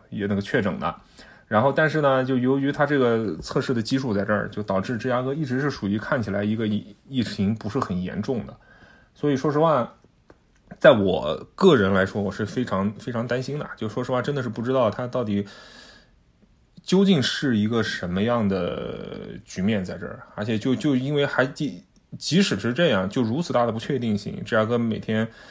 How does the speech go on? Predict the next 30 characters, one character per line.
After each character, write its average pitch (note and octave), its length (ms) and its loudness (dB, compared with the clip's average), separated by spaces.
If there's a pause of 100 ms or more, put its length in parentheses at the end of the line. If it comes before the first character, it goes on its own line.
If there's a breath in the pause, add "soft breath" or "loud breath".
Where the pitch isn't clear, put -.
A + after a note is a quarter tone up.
(640 soft breath)
前， B2 280 -4
前， C3 640 -2
前 B2+ 360 -6
三 E3 360 -2
天 A#2+ 280 -4
还 A2 120 -2
是 G#2 80 0
前 A2 200 -4
四 G#2+ 220 -4
天 F#2+ 220 -6
啊， F#2 220 -6
那 F#2+ 100 -4
还 G2+ 160 -4
是 G#2 180 -2
在 G#2+ 220 2
湖 A2 240 -4
边 B2+ 240 2
全 A2+ 180 -4
部 B2 140 -2
都 - 20 -2
是 G2+ 160 -4
人， F#2+ 240 -2
人 G2+ 160 2
挤 A2 100 -2
人 F2+ 200 -2
在 G#2+ 80 0
那 G2+ 80 0
儿 - 20 -2
跑 - 160 -8
步， - 300 -6